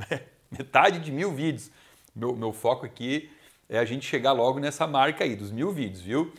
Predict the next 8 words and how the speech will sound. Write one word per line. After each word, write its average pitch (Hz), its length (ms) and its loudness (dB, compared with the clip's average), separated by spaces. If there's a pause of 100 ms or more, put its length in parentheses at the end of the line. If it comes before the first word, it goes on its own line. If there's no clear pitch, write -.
(140)
Meu 90 120 -8
compromisso 113 580 -4
com 139 140 -10
você. 156 480 -6 (280)
Mas 247 260 6
chegando 131 340 2
nessa 127 340 0
nossa 120 540 4